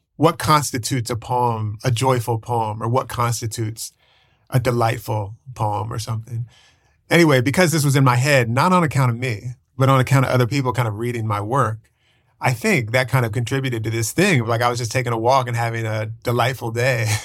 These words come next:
<laughs> And I was like, "Oh, I should write a little essay about this moment of delight." And then very quickly, it was sort of given to me by the wind or something to do it every day for a year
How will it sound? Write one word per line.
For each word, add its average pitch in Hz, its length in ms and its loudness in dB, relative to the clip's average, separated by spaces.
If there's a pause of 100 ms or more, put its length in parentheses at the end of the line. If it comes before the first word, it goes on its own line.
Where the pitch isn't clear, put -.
(200)
<laughs> 139 100 -6 (800)
And 143 140 4
I 147 60 6
was 139 80 2
like, 143 120 0
"Oh, 175 60 4
I 170 80 6
should 143 160 -2
write 147 120 -4
a 143 60 4
little 131 160 2
essay 170 360 0
about 113 300 -2
this 120 160 -4
moment 113 320 -6
of 101 40 -12
delight." 117 460 -4 (420)
And 135 160 0
then 117 480 0 (500)
very 143 260 2
quickly, 120 640 -2 (440)
it - 80 -6
was 123 140 0
sort 135 140 0
of 110 100 -2
given 127 300 -2
to 117 100 -6
me 113 380 -6 (220)
by 113 200 -2
the 110 80 -6
wind 120 320 -2
or 113 80 -4
something 113 580 -8 (160)
to - 80 -6
do 135 240 0
it 127 80 2
every 123 180 0
day 120 200 -2
for 110 220 -6
a 104 60 -6
year 107 440 -6